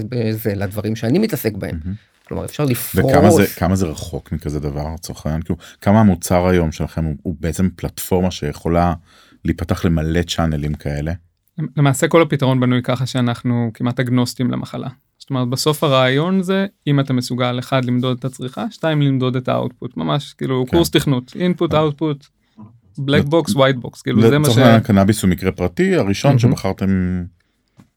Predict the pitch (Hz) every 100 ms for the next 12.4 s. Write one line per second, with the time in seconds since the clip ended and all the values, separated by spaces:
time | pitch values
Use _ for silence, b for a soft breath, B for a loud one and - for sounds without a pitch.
0 | _ 110 117 107 110 127 113 107 101 117
1 | 110 107 101 165 131 85 80 82 82 82
2 | 85 82 82 85 85 92 _ _ _ _
3 | - 156 131 113 120 110 - 104 104 104
4 | 110 107 107 113 107 101 101 104 - -
5 | 104 107 107 113 113 - 90 120 _ _
6 | _ 92 87 101 - 104 107 104 107 113
7 | - _ _ _ - - - 208 - _
8 | - 107 123 131 131 131 127 120 113 107
9 | 107 117 120 123 123 156 175 190 107 -
10 | - _ _ _ _ _ 113 123 120 127
11 | 123 120 113 120 123 123 127 151 190 143
12 | 110 101 95 -